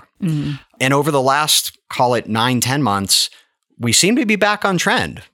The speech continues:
Speaker 2: where e-commerce is actually growing a little bit faster. You don't necessarily see it always in the, in the year over year data. Um, you have to strip some things out. One of the things that, that I like to look at is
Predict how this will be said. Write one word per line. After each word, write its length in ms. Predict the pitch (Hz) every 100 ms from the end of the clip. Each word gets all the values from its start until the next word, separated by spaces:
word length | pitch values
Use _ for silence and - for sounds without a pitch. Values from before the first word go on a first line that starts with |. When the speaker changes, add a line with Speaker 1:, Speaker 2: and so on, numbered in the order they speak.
| -
Speaker 2:
where 380 | 120 120 117
e-commerce 580 | 113 127 131 139 135 131
is 180 | 127 123 -
actually 380 | 120 - 123
growing 340 | 110 120 113 117
a 60 |
little 180 | 113 117
bit 280 | 120 117 -
faster. 760 | - 120 131 139 - 92 90 - - - - _
You 120 | 147
don't 160 | 208 185
necessarily 400 | 185 196 175 147
see 260 | - 160
it 80 | 156
always 440 | - 139 147 143
in 100 | 135
the, 220 | 127 117 117
in 120 | 113
the 80 | 107
year 300 | 110 123 123
over 100 | 120
year 240 | 117 123
data. 420 | 123 131 135 143 139 - - _
Um, 260 | - 110 113
you 80 | 117
have 140 | 135
to 100 | 123
strip 300 | - 143 123
some 160 | - 120
things 300 | 123 113 117
out. 380 | 120 123 139 _ _
One 180 | 123 139
of 60 | 139
the 100 | 131
things 300 | 143 127 -
that, 240 | 117 101
that 100 | 117
I 120 | 117
like 180 | 117 117
to 100 | 127
look 220 | 113 110
at 200 | 113 107
is 300 | 101 104 -